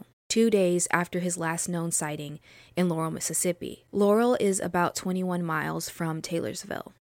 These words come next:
For about a month, Rasheem's family was searching for him, hoping for clues regarding his whereabouts.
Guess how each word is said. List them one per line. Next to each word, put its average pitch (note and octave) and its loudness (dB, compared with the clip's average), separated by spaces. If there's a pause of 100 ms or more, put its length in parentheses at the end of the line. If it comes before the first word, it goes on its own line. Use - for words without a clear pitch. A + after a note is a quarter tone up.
(320)
For G3+ 4
about G#3 4
a - 4
month, F3+ 0
Rasheem's A3 2
family G3 2
was F3 2
searching F3+ -2
for - -10
him, - -10 (120)
hoping G#3 4
for F3+ -2
clues F3 -2 (240)
regarding F3 0
his F3 -6
whereabouts. F3 -4